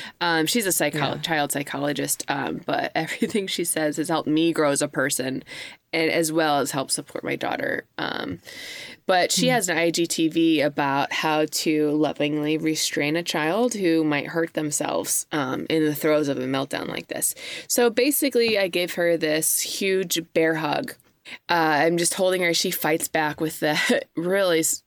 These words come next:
Speaker 1: incredible and surprising toddler strength. And,
Speaker 2: Hmm.
Speaker 1: um, I just hold her tight and I'm like,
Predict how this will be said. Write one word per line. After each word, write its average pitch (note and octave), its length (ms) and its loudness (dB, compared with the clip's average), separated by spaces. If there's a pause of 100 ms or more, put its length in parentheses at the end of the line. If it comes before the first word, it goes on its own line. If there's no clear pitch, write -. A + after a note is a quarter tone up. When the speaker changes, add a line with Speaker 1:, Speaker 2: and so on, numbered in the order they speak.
Speaker 1:
incredible E3 600 0
and C#3+ 120 0
surprising C#3 1040 -2
toddler C#3 400 -2
strength. - 520 -6 (760)
And, D#3 440 2 (120)
Speaker 2:
Hmm. D#3 60 0
Speaker 1:
um, D3+ 600 0
I E3+ 100 2
just E3 160 -2
hold E3+ 100 2
her E3+ 60 0
tight E3+ 200 -2
and D3 80 -4
I'm D#3+ 60 0
like, D3 240 -2